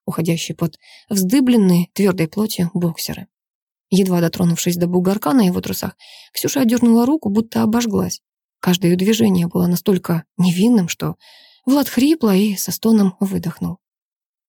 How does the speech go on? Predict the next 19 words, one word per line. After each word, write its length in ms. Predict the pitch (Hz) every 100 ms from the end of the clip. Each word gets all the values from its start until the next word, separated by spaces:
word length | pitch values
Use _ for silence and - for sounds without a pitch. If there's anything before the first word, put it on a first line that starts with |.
| -
Он 180 | 202 185
больше 240 | 185 -
не 80 | 196
мог 220 | 170 156
ждать. 320 | 165 170 180 _ - - -
Стиснув 460 | - 269 240 247
зубы, 320 | 220 277 269
притянул 400 | 202 208 220 214
девушку 380 | 196 208 190 -
к 60 | -
себе, 480 | - 208 269 285 262
лихорадочно 680 | - 175 185 180 180 - 180 185
расстегнув 460 | 185 - 190 185
рубашку, 420 | 190 202 262 -
сорвал 380 | 190 - 180 180
её 220 | 180 185
с 100 | 185
тела 220 | - 196 202
Ксюши, 420 | - 302 -